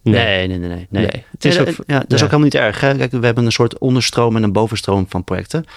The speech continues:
Speaker 2: Sommige projecten zijn heel, heel erg to the point. Er wordt gewoon heel duidelijk gevraagd, "We hebben een animatie nodig, ehm, v-, van een minuut. Eh, dit is de, dit is de library om mee te werken. Of maak er eentje zelf." En dat is in, ook, eh, door twee we-, in twee weken doorheen gepompt, bij wijze van spreken. Dus dat is goed voor die, voor die onderstroom.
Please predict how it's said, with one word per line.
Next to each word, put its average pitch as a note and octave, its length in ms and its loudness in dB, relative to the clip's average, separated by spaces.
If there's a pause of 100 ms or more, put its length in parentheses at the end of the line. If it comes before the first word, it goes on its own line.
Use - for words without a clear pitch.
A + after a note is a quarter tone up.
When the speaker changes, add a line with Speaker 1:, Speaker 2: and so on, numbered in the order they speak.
(240)
Speaker 2:
Sommige G#2 280 -2
projecten - 320 -8
zijn F#2 160 -2
heel, G2 380 2
heel A2+ 200 -2
erg G#2 120 -2
to - 120 -2
the G#2+ 80 2
point. A#2+ 380 0
Er G2+ 80 -4
wordt F#2+ 160 -2
gewoon F#2+ 260 0
heel A2 160 2
duidelijk G#2+ 320 -2
gevraagd, G#2 400 -4
"We G#2 100 -8
hebben F#2+ 180 -2
een G2 60 -2
animatie C3 400 0
nodig, B2 480 -2
ehm, F#2+ 280 -2
v-, F#2+ 100 -12 (100)
van G#2+ 180 -2
een A#2+ 60 2
minuut. D#3 420 2
Eh, G2 100 -4 (360)
dit G#2 160 -2
is - 100 -6
de, F#2 200 -2
dit F#2+ 140 -2
is G2 120 -6
de G#2+ 100 2
library C3 380 2
om B2+ 60 0
mee A#2+ 120 2
te A#2+ 100 -4
werken. A#2+ 320 -2
Of - 140 -6
maak F2 220 -6
er - 60 -6
eentje G2+ 200 0
zelf." A#2+ 320 -2
En F#2+ 280 -4 (400)
dat F2+ 200 -6
is F#2+ 140 -2
in, F#2 160 -2
ook, F2+ 260 -2
eh, F#2 100 0
door F#2+ 140 -4
twee F#2+ 200 0
we-, G2 200 2
in G#2 140 -2
twee G2 180 0
weken G2 180 0
doorheen A2+ 220 2
gepompt, - 360 -6
bij F2+ 80 -4
wijze E2 180 -2
van - 80 -14
spreken. - 300 -12
Dus G#2+ 140 -12 (140)
dat - 120 -6
is A2+ 100 2
goed C#3 220 -2
voor G#2+ 160 0
die, G2 200 0
voor G#2 120 -4
die F#2+ 100 0
onderstroom. G#2 580 -2